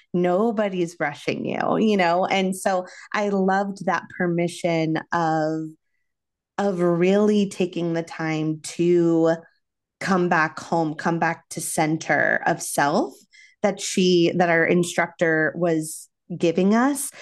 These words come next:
Because a lot of the times, I mean, if you've ever taken a dance class at a dance studio, they are like, "Okay, we're going five, six, seven, eight. Like, here's, here's the, you know, eight count, and then we're gonna practice it. We're gonna practice it again, and then we're gonna add on to it."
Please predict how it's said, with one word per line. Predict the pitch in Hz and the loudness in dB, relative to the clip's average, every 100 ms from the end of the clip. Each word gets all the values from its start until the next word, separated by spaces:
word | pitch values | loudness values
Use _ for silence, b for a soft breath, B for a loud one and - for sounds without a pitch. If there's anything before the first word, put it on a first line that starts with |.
| B B | B B
Because | 220 254 | 0 0
a | 247 | 0
lot | 233 220 | 0 0
of | 277 | 0
the | 240 | -2
times, | 214 180 170 | -2 -2 0
I | |
mean, | 175 165 | 0 0
if | 170 | -2
you've | 185 175 | -4 -2
ever | 180 180 180 | -4 -2 -4
taken | 180 160 160 | -2 -2 -2
a | |
dance | 160 160 151 160 | -2 -2 -2 -4
class | - 147 139 143 - - | -4 -4 -2 -6 -10 -6
at | 165 | -4
a | 160 | 0
dance | 165 156 | 2 0
studio, | - 160 151 151 151 | 0 -2 2 2 0
they | 151 170 | 0 0
are | 170 160 | 0 0
like, | 151 143 139 - | 0 -2 -4 -6
"Okay, | 196 381 | -4 -2
we're | 202 180 | -2 -2
going | 196 190 190 190 _ | -2 0 -2 -4 _
five, | 156 147 170 | -6 -2 -4
six, | - 220 226 - | -2 -4 -4 -2
seven, | 262 262 294 | -2 0 0
eight. | 349 240 | 0 -2
Like, | - 170 | -2 -4
here's, | - 214 226 - | -4 -4 -4 -8
here's | - 202 214 208 | -6 -2 -2 -2
the, | - 202 190 190 b b b | -2 0 0 -2 b b b
you | 202 | -2
know, | 175 175 | -2 -2
eight | 226 254 | -4 -4
count, | - 285 311 - - | -4 -2 -2 -2 -2
and | 202 202 | 0 0
then | 190 | 0
we're | 180 | 0
gonna | 180 | -2
practice | - 226 202 233 262 | -2 -4 -4 -6 -6
it. | 302 311 - | -4 -4 -4
We're | 190 | -4
gonna | 196 185 | -4 -4
practice | 208 202 196 190 | -4 -4 -6 -6
it | |
again, | 185 185 202 | -4 -2 -2
and | 240 | -2
then | 202 | -2
we're | 190 | -2
gonna | 190 190 | -4 -4
add | 185 185 | -4 -2
on | 185 180 180 | -2 -2 -4
to | 135 | -8
it." | 82 - | -8 -8